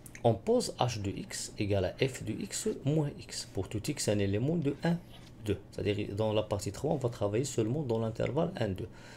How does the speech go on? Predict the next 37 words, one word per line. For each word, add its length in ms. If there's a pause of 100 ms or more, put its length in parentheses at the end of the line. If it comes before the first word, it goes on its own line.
(300)
Bien. 220 (920)
Euh, 200
pour 200
la 120
question 560
un 200
A, 220
à 100
partir 480
du 140
tableau 320
de 100
variation 520
de 120
la 120
fonction 500
h, 260
ici 200
on 120
a 60
donné 240
le 100
tableau 280
de 100
variation 480
de 100
la 120
fonction 500
h 240 (240)
sur 400 (100)
un, 140
deux, 320
on 160
remarque 300
qu'elle 120
est 60
décroissante, 800